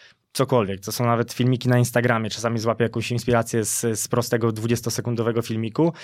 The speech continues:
Oczywiście to jest to często wyrwane z kontekstu, ale już jak się ma jakąś tam, powiedzmy, bazę wiedzy, wiadomo, gdzie to można, gdzie to można wykorzystać. I zmierzam tu do tego, że tych trenerów jest bardzo, bardzo wielu, jeśli chodzi o trenerów przygotowania fizycznego,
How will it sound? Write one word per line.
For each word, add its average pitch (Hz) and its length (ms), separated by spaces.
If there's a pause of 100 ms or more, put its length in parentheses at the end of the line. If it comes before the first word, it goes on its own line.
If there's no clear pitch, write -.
(140)
Oczywiście 123 400
to 120 60
jest 117 120
to 120 80
często 120 280
wyrwane 117 300
z - 60
kontekstu, 117 460
ale 131 300 (420)
już 143 240
jak 135 140
się 139 140
ma 131 220
jakąś 123 240
tam, 120 160
powiedzmy, 120 340
bazę 120 300
wiedzy, 120 360 (220)
wiadomo, 143 360
gdzie 139 180
to 143 100
można, 123 440
gdzie 120 160
to 120 120
można 120 220
wykorzystać. 113 580
I 131 200 (300)
zmierzam 143 340
tu 147 80
do 147 80
tego, 139 180
że 139 80
tych 139 140
trenerów 139 320
jest 123 120
bardzo, 120 280
bardzo 117 260
wielu, 110 220
jeśli 107 200
chodzi 110 160
o 107 60
trenerów 107 300
przygotowania 107 440
fizycznego, 104 640